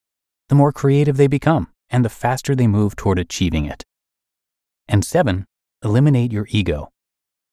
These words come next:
The seventh quality of highly creative thinkers is that they have less ego involvement in being right. They are more concerned with what's right rather than who's right. They are willing to accept ideas from any source to achieve a goal,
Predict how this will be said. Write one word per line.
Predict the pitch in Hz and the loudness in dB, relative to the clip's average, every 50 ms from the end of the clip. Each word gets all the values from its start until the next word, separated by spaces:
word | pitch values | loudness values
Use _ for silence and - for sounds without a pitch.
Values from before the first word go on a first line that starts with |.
| _ _ _ _ _ _ - | _ _ _ _ _ _ -4
The | 135 - | -4 -4
seventh | - - 220 220 156 - | -2 -2 0 0 0 -2
quality | - - 104 92 87 87 85 78 82 82 | -2 0 0 2 2 0 0 -4 -4 -6
of | - | -4
highly | - 98 92 90 90 87 - | -2 -2 -2 -2 -2 -4 -6
creative | - - 95 87 82 80 82 - | -6 -6 -6 -4 -4 -6 -8 -8
thinkers | - 92 90 82 90 87 85 - - _ - | -6 -4 -4 -4 -4 -6 -10 -10 -14 _ -16
is | - 113 | -8 -2
that | 127 123 117 | -2 -2 0
they | 139 127 | 0 -2
have | 117 143 151 151 135 113 | -2 0 -2 -2 -2 -2
less | 113 120 120 - - - | -4 -4 -6 -6 -8 -8
ego | - 127 117 117 95 87 | -4 -2 0 2 2 2
involvement | 87 87 85 - 90 82 80 - 90 87 - 90 | 2 0 0 0 0 -2 0 -2 -2 -4 -2 -4
in | 90 | -6
being | - 87 85 82 80 | -4 -4 -6 -4 -4
right. | 82 110 131 95 - - - _ _ _ _ _ _ _ _ _ _ - | 0 0 0 -2 -2 -8 -18 _ _ _ _ _ _ _ _ _ _ -8
They | - 135 | -4 -2
are | 139 143 | -2 -2
more | 151 190 202 | -2 -4 -4
concerned | - 190 147 - - 123 117 117 117 110 110 | -6 -6 -6 -2 0 0 2 2 0 0 -2
with | 110 101 95 - | -4 -6 -6 -6
what's | 98 101 151 170 - - | -4 -4 -4 -4 -4 -4
right | 95 87 82 80 82 - - _ _ - | -4 -4 -4 -4 -6 -10 -12 _ _ -6
rather | 107 98 98 87 87 | -4 -2 -2 -2 -2
than | 78 82 80 - | -4 -6 -8 -4
who's | - 147 143 117 - | 0 0 0 0 -2
right. | 82 73 69 - - _ _ _ _ _ _ _ _ _ _ _ _ - | -4 -8 -8 -12 -16 _ _ _ _ _ _ _ _ _ _ _ _ -2
They | 127 123 | 0 2
are | 123 123 | 2 4
willing | 131 147 160 170 170 143 | 4 4 4 4 2 0
to | 151 143 | 0 -4
accept | 127 - - - 131 143 - - | -6 -4 -4 -2 -2 -2 0 0
ideas | 135 131 110 107 104 101 95 - | -2 0 0 -2 -4 -4 -6 -6
from | - 101 90 - - 147 | -6 -6 -6 -6 -4 0
any | 165 165 147 143 | 2 4 4 4
source | 127 - - 123 110 90 - - - - | 2 0 0 0 0 0 -2 -6 -12 -8
to | - 104 92 | -6 -6 -6
achieve | 85 - - - 104 90 82 | -6 -6 -4 -4 -4 -4 -4
a | 80 | -4
goal, | 80 95 104 113 123 131 139 143 | -2 0 2 4 4 2 0 -2